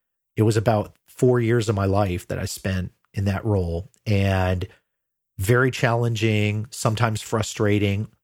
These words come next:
almost always rewarding. It was really cool, but it, you know, it required a lot of the skills that I think I kind of learned in working with you, you know, um, especially when it came to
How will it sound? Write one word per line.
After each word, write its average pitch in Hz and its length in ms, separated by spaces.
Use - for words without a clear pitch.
almost 117 380
always 117 480
rewarding. 95 800
It 101 140
was 101 320
really 113 340
cool, - 260
but 107 180
it, - 80
you 120 60
know, 104 60
it 104 60
required 127 720
a 113 40
lot 107 220
of 127 80
the 110 100
skills 123 800
that 104 100
I 113 80
think 120 220
I 117 80
kind 117 240
of 95 100
learned 107 640
in 107 200
working 113 320
with 107 180
you, 90 220
you 90 120
know, 98 260
um, 98 460
especially 139 500
when 117 160
it - 120
came 107 380
to 92 480